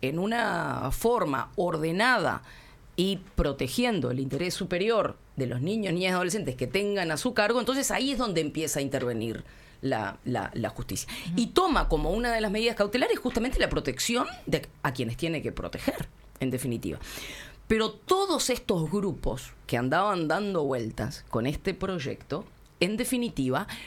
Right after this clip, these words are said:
Speaker 1: no es que a nadie le hubiesen impuesto medidas cautelares porque sí y ante la nada. O sea, jueces independientes sabían, eh, eh, eh, era una cuestión de, de, de, del sistema de, de,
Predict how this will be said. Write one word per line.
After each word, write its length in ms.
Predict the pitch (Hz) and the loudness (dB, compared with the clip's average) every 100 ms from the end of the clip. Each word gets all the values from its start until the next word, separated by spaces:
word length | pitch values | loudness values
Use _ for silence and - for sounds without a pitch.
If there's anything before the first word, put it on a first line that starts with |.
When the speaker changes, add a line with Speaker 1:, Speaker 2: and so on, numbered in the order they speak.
| - | -2
Speaker 1:
no 140 | 226 | 0
es 80 | 339 | 2
que 140 | - | 2
a 40 | 226 | 4
nadie 380 | 240 277 262 240 | 4 2 2 2
le 100 | 175 | 2
hubiesen 720 | 170 185 262 254 240 220 - - | 2 2 2 2 0 0 -2 -2
impuesto 560 | 185 139 233 233 247 | 0 4 4 4 2
medidas 540 | 196 160 165 226 233 - | 2 0 0 0 0 0
cautelares 1080 | 190 156 139 - 143 160 214 240 285 - - - - - - | 0 0 0 0 2 4 4 4 0 -4 -12 -20 -20 -4 4
porque 480 | 185 175 151 - 151 | 4 4 0 0 0
sí 400 | - 285 320 - - - - - | 4 2 0 -8 -20 -20 -8 0
y 100 | 160 | 2
ante 380 | 143 135 147 | 2 0 0
la 140 | 131 95 | 0 0
nada. 400 | 190 262 165 - - - - | 2 2 0 -4 -20 -14 -4
O 60 | 127 | -2
sea, 120 | 143 | 0
jueces 560 | - 254 349 - 294 - | 0 2 4 2 0 0
independientes 720 | 160 - 156 180 294 494 - | 2 2 2 2 0 0 2
sabían, 480 | 147 - 587 - - - | 2 2 0 -2 -8 -10
eh, 100 | 117 | -4
eh, 120 | 165 | -4
eh, 140 | - 131 | -4 -2
era 160 | - 349 | 0 2
una 200 | 311 196 | 2 2
cuestión 480 | - 160 - 285 349 359 - - - - | 2 0 2 2 2 -2 -10 -16 -10 -2
de, 220 | 196 190 | -2 0
de, 220 | 156 165 | -2 0
de, 180 | 135 147 | 0 -2
del 220 | 147 139 | 0 0
sistema 420 | 139 123 214 220 | 0 0 2 2
de, 200 | 165 151 - | 0 -2 -2
de, 400 | 143 131 123 | -2 -2 -4